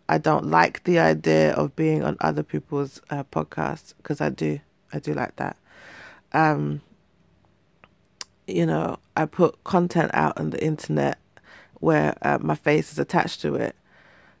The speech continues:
Um, but I don't like reaching out and asking people who I don't know if they're going to like or be interested in what I do,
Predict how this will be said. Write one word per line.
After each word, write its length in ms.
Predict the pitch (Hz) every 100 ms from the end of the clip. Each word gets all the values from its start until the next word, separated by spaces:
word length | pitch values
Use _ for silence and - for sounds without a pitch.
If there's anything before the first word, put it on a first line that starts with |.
| _
Um, 460 | 151 143 131 - - _ _ _ _ _ _ _ _ _ _ _ -
but 220 | - 165 -
I 280 | 175 170 151 _
don't 500 | - 180 190 196 202 - _
like 760 | - 160 170 165 160 - - -
reaching 640 | - 151 180 - - 160 - -
out 340 | 143 143 - - _
and 180 | 151 - -
asking 760 | 165 - - - 165 151 143 -
people 640 | - 208 196 - 151 147
who 340 | - 160 175 165 -
I 140 | 202
don't 420 | 190 202 214 240
know 520 | 208 208 214 214 160 -
if 180 | 165 -
they're 140 | 170
going 440 | 165 165 165 165 156
to 200 | - 156
like 500 | 147 147 151 - - _ _ _ _ - - _
or 220 | 151 151
be 140 | 143 143
interested 480 | - 160 - 147 143
in 100 | 143
what 180 | 147
I 120 | - 147
do, 520 | 143 151 143 143